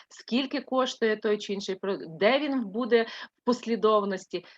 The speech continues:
Над цим не замислюйтесь, адже ця програма побудована так, що ви будете в абсолютній вигоді, незалежно від того, в якій позиції буде стояти той чи інший продукт. Бали продукта залишаються незмінними відповідно до каталогу.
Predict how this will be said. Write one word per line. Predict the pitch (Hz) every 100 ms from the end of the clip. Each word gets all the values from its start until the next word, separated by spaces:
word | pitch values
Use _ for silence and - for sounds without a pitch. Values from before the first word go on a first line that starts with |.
| _
Над | 196 226 -
цим | 294
не | 262
замислюйтесь, | 233 240 254 320 - 233 196 -
адже | 202 180 247
ця | 247 226
програма | - 220 233 247 226
побудована | 208 196 196 208 196 190 -
так, | 262 339
що | - 214
ви | 208
будете | 202 196 180
в | 190
абсолютній | 208 - 214 247 214 196
вигоді, | 165 220 285 226 170 - - -
незалежно | 208 208 214 214 208 180
від | 165 -
того, | 226 269 254 170 - - -
в |
якій | 202 202 214
позиції | 208 170 214 285 - 220
буде | 165 185
стояти | - 190 185 185
той | 208 226
чи | - 165
інший | 175 180 - 180 185 _
продукт. | 190 185 165 143 - _ _ _ - - - - _ _ _ _ _ _ _ _
Бали | 165 233 339 349
продукта | 359 330 233 240 -
залишаються | 240 220 208 - 214 202 196
незмінними | 196 180 185 185 233 277 262
відповідно | 180 - 180 190 202 180
до | 165 175
каталогу. | 180 175 160 143 135